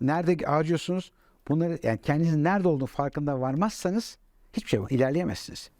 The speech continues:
O yüzden ilk önce bakacağız neredeyiz? Biz zamanımızı nereye harcıyoruz? Bunu nasıl yönetmemiz lazım? İki, enerjimizi nerede harcıyoruz? Enerji saatlerimizi değiştirebilir miyiz?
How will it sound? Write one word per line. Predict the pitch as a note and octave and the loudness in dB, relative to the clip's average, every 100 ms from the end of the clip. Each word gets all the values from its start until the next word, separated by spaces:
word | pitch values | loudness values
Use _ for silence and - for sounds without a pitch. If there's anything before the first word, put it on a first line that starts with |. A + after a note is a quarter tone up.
| _ _ _ A#2 | _ _ _ 0
O | |
yüzden | C#3+ | 2
ilk | F3 | 2
önce | G#3 F3+ | 0 0
bakacağız | F#3 G#3 D3 | 2 0 2
neredeyiz? | D#3+ B2+ F#2+ | 0 0 -2
Biz | F#2+ | 0
zamanımızı | C#3+ D#3 B2 C3+ | 2 2 0 0
nereye | G3+ | 2
harcıyoruz? | G3+ F#3 A3 B3 - _ _ _ _ _ _ _ _ - | 0 0 0 -2 -6 _ _ _ _ _ _ _ _ -2
Bunu | D#3 | 0
nasıl | E3+ - D#3 | 2 2 0
yönetmemiz | B2+ B2 A#2 A#2 | 2 2 2 2
lazım? | A2+ F#3 | 2 0
İki, | A3 A3 | 0 2
enerjimizi | A3 A3+ G#3+ B3 G3+ | 4 4 4 2 2
nerede | E3 D3 | 2 2
harcıyoruz? | C#3 C3 F3 B3+ - _ _ - | 0 0 -2 -4 -8 _ _ -2
Enerji | F3+ G3 F#3+ | 0 2 0
saatlerimizi | G#3 E3+ - G#3+ F3+ | 0 0 0 2 2
değiştirebilir | E3 F#3 E3 | 0 0 2
miyiz? | C#3 - - | 0 -2 -10